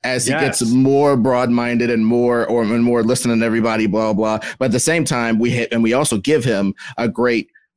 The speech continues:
Speaker 1: uh, a great choice and a great time to be heroic later when he chooses t-, the, the non-nuke option of his own volition. He must choose to, A, we're not gonna nuke this. B, we're gonna take on a much more complicated mission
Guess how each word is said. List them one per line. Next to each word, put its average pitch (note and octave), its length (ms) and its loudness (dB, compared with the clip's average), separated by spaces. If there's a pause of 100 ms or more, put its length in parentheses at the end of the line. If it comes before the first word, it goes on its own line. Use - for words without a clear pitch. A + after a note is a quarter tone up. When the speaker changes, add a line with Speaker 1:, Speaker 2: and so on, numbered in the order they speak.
Speaker 1:
uh, G2+ 360 -2 (680)
a C3+ 100 0
great C3+ 300 0
choice C3+ 400 0
and A2+ 80 0
a - 20 -4
great A#2 220 -2
time C3 380 -2
to A2+ 120 -2
be F#2 260 -4
heroic F2+ 540 -2 (160)
later G2+ 420 -2
when A2 140 -2
he G#2+ 120 0
chooses G#2 500 -2
t-, - 160 -4
the, F#2+ 320 -4
the G#2 100 0
non-nuke A2+ 720 2
option F#2+ 460 -4
of B2+ 100 0
his A#2+ 160 0
own D3+ 220 2
volition. D#3 500 2
He G#2+ 120 0
must A#2 540 -2 (360)
choose B2 420 0
to, G#2 240 -2 (160)
A, D3+ 280 0
we're D3+ 120 0
not C3+ 140 0
gonna A2 140 0
nuke A#2 340 0
this. G2+ 260 0
B, C#3 300 -2
we're B2 160 0
gonna A2 80 -2
take A#2+ 240 -4
on A2+ 160 -2
a G2+ 40 0
much A#2 280 0
more A2 180 0
complicated G#2+ 580 -4
mission G2 440 -2